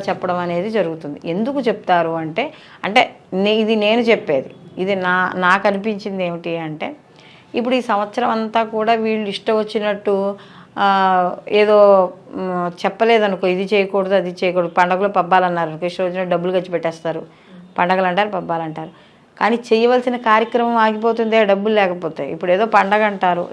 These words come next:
ఏదో అంటారు, పిల్లలకి బట్టలు కొనేస్తారు, వాళ్ళు ఎక్కడికో సెలవులని బయటికి వెళ్ళిపోతారు, ఓ ముప్పై వేలో నలభై వేలో ఖర్చు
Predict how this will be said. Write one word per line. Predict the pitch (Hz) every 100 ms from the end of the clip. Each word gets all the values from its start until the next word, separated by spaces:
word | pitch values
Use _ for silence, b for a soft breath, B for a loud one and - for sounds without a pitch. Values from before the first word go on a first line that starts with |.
| 185
ఏదో | 202 196
అంటారు, | 185 175 175
పిల్లలకి | 190 190 190 185
బట్టలు | 185 190
కొనేస్తారు, | 190 180 185 190
వాళ్ళు | 190 175
ఎక్కడికో | 180 175 196
సెలవులని | 180 180 185 202
బయటికి | 190 185 190
వెళ్ళిపోతారు, | 180 160 156 151 B B B B - 208
ఓ | 208
ముప్పై | 202 208 190
వేలో | 190 214
నలభై | 202 185 190
వేలో | 185 208
ఖర్చు | 196 180